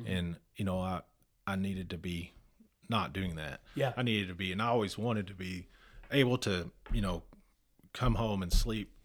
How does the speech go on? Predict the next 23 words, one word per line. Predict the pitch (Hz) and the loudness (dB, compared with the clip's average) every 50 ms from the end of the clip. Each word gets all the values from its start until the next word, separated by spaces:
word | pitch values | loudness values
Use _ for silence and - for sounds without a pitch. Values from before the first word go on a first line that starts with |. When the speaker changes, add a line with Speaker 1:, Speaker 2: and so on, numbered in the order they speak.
| - - | -14 -8
Speaker 2:
or | 110 110 101 | -6 -6 -2
be | 90 - 147 143 | 4 8 10 10
home | - 139 143 127 113 | 10 10 10 8 8
every | 113 117 104 98 90 87 - _ - | 6 6 4 4 2 0 -4 _ -2
evening | 123 117 98 85 85 82 80 80 - | -2 -2 0 -2 -4 -6 -6 -6 0
Speaker 1:
Right. | 151 170 170 143 120 - | 2 4 4 4 4 2
Speaker 2:
for | - 123 92 85 | 0 0 0 0
my | 85 95 101 82 - | -2 -2 -2 -4 -4
kids, | - - - - - - | -6 -8 -10 -10 -10 -8
right? | - - 80 - - - | -6 -4 -4 -4 -4 -2
And | 156 | 0
Speaker 1:
Yeah. | 147 131 117 - | 0 0 0 -2
Speaker 2:
not | - 110 113 110 - - | -2 0 0 0 0 0
have | - 107 95 - - | -2 -2 -2 -4 -6
to | - - - - - - - - - - - _ _ _ | -10 -12 -12 -14 -20 -20 -20 -20 -20 -20 -20 _ _ _
be | - 107 | 0 0
gone | 92 101 95 98 95 92 | 2 4 4 4 4 2
for | - - 92 90 87 85 - - - - - _ _ _ _ _ _ _ _ - - - - _ _ _ _ _ | 0 -2 -4 -4 -4 -6 -8 -14 -20 -20 -20 _ _ _ _ _ _ _ _ -20 -20 -20 -20 _ _ _ _ _
two | - - - | -8 -4 -4
or | 92 | -2
three | 82 - 87 82 | -2 -4 -6 -6
days. | 78 82 82 80 80 80 85 - - - | -6 -6 -4 -6 -6 -8 -8 -8 -2 2
Speaker 1:
Yeah, | 165 156 143 131 | 4 4 4 4